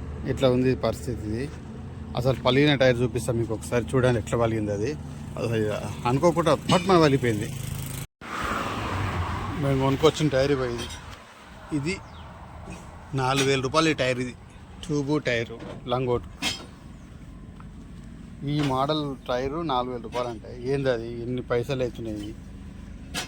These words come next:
ఈ అసలు ఫీల్డే బేకార్ అయిపోతుంది రోజు రోజుకి. ప్రతిదీ కాస్ట్ పెరుగుతుంది కానీ కిరాయిలు మాత్రం పెరుగుతలేవు. కిరాయిలు పెరిగేది ఎప్పుడు?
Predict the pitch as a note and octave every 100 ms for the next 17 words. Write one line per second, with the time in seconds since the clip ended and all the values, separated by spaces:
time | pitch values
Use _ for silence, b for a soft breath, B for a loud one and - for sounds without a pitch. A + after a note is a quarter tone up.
0 | - - - B2+ B2 A#2 A#2 - - -
1 | - - C3+ C#3 - C#3 C#3+ E3 F#3+ E3
2 | D#3 D3+ D#3 D3 D3+ D3 C3+ C#3 C3+ C#3
3 | - - - - - - - - - -
4 | - - - - - - - - D3+ D3
5 | E3 F3+ E3+ D#3 D#3 F3 E3 D3 D#3 D#3+
6 | E3 E3+ D#3+ D#3 D3+ D3 D#3 D3 C#3 C3
7 | A#2+ - - - - - F5+ F5+ F5+ F5
8 | E5+ - - - - - - - D#3 E3
9 | D#3+ D#3 D3+ E3 D#3+ D3 C#3+